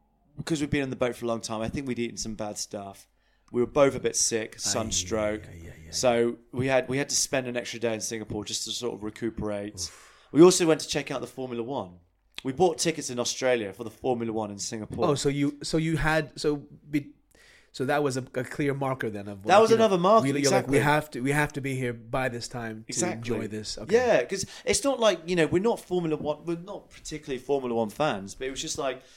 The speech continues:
Speaker 1: we'd never been to an event like that.
Speaker 2: Like, how often, like, like, how often are you
Speaker 1: Exactly.
Speaker 2: gonna be back in Singapore,
Speaker 1: And,
Speaker 2: you
Speaker 1: you
Speaker 2: know,
Speaker 1: know,
Speaker 2: really,
Speaker 1: exactly.
Speaker 2: yeah.
Speaker 1: How often are you gonna be in Singapore to watch the,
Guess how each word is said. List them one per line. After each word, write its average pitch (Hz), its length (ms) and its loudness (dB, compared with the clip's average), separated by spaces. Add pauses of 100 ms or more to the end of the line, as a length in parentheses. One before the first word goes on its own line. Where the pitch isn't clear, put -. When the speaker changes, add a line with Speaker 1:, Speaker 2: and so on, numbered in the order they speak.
(200)
Speaker 1:
we'd 135 200 -6
never 170 200 10
been 165 260 0
to 156 80 -8
an 135 80 -6
event 127 280 2
like 107 180 -8
that. 95 140 -14
Speaker 2:
Like, 135 120 -8
how 156 160 6
often, 151 320 0
like, 135 320 -2
like, 233 120 0
how 156 140 8
often 151 140 6
are 156 40 6
you - 0 -
Speaker 1:
Exactly. - 20 -
Speaker 2:
gonna 147 100 0
be 143 60 2
back 139 220 2
in 135 80 -8
Singapore, 123 540 -2
Speaker 1:
And, 117 80 -4
Speaker 2:
you 123 60 -2
Speaker 1:
you 117 60 -4
Speaker 2:
know, - 60 -2
Speaker 1:
know, - 140 2
Speaker 2:
really, 226 120 -2
Speaker 1:
exactly. 226 320 0
Speaker 2:
yeah. 202 80 -6
Speaker 1:
How 240 180 -4
often 233 180 -4
are - 40 -8
you 196 60 -8
gonna 185 60 -10
be 180 160 -2
in 156 140 -4
Singapore 160 640 -2
to 131 100 -14
watch 139 300 -6
the, 123 220 -2